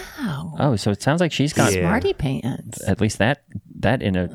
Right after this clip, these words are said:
Speaker 2: corner.
Speaker 1: Yeah.
Speaker 3: I don't see how that could make any money. Where's she gonna end up there? <laughs>
Speaker 2: I just think that playing football at a Division four Christian school, while impressive, is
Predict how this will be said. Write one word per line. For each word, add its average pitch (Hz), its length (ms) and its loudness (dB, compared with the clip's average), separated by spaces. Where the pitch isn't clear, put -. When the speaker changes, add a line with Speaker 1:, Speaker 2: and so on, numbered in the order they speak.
Speaker 2:
corner. 82 380 2
Speaker 1:
Yeah. 160 380 0
Speaker 3:
I 117 60 -6
don't 123 140 -4
see 110 160 -2
how 113 240 0
that 107 200 -2
could - 100 -10
make 87 240 -4
any 90 140 -2
money. 92 240 -2
Where's 120 180 0
she - 120 -4
gonna 123 120 2
end 120 120 2
up 120 100 0
there? 110 560 2
<laughs> - 100 -8
Speaker 2:
I 143 60 4
just - 260 0
think 175 220 2
that 123 260 2
playing 139 540 2
football 117 500 2
at 104 80 2
a 92 60 2
Division 98 400 2
four 98 320 2
Christian - 400 0
school, 107 500 0
while 104 360 2
impressive, 104 760 0
is 110 300 2